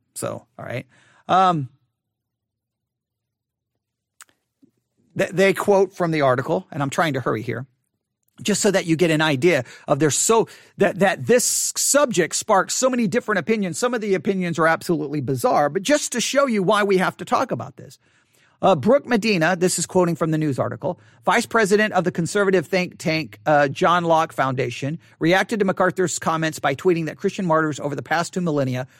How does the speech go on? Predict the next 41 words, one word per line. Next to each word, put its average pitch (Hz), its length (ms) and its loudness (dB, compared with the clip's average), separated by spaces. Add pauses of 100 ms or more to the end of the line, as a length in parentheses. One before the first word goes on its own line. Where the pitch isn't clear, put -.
would 160 140 2
beg 156 220 2
to 156 80 -2
differ, 131 340 -2
John. 117 280 -10 (520)
"I'm 233 180 2
of 294 140 2
the 240 100 2
opinion 196 400 0
that 170 160 -2
those 180 340 4
martyrs," 160 640 0
now 156 140 0
this 170 200 -2
is 160 80 -6
the - 60 -12
person 147 320 -2
now 135 100 -2
responding, 123 520 -6 (240)
"I'm 247 160 2
of 269 100 2
the 220 80 0
opinion 190 400 0
that 175 120 -6
those 175 180 2
martyrs 175 360 0
died 185 320 0
for 170 120 -4
the 151 80 -2
truth 214 440 0 (220)
and 165 80 2
without 185 260 4
a 175 60 2
thought 214 400 2
for 190 140 -2
religious 170 400 -2
freedom." 240 400 -6
What, 202 180 0
wait 302 140 2
a 330 60 -4
minute. - 120 -14